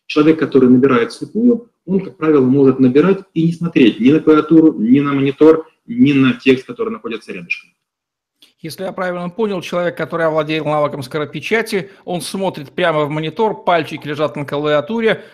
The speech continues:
Speaker 2: он воспринимает речь, говорение, пальцы бегают, и мгновенно, ну, либо из головы у него появляется нужный текст, без ошибок, э, он не перемещает курсор, не исправляет, п-, появляется,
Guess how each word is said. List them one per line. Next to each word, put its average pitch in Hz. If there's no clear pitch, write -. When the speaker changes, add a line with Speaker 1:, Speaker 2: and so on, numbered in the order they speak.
Speaker 2:
он 180
воспринимает 156
речь, 151
говорение, 185
пальцы 170
бегают, 190
и 170
мгновенно, 165
ну, 208
либо 147
из 135
головы 160
у 196
него 151
появляется 156
нужный 143
текст, -
без 135
ошибок, 185
э, -
он 127
не 127
перемещает 131
курсор, 127
не 120
исправляет, 190
п-, 139
появляется, 165